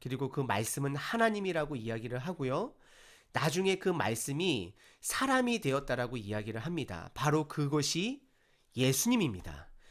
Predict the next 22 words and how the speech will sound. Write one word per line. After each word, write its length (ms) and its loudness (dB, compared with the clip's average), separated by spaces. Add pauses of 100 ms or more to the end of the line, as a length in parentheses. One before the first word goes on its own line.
(280)
예수님이 500 4
바로 320 2
말씀이십니다. 1120 -2
그래서 280 0
저희들이 420 0
지금 280 -2
이 100 0
가지고 480 -2
있는 180 0
성경책 640 -2
또한 460 2 (540)
예수님이라는 800 2
것입니다. 680 -8 (500)
내가 240 0
이 120 2
성경책을 1000 2
성령님의 800 2
도우심을 520 0
받아 340 -2
묵상하고 640 2
읽었을 580 0
때에 520 0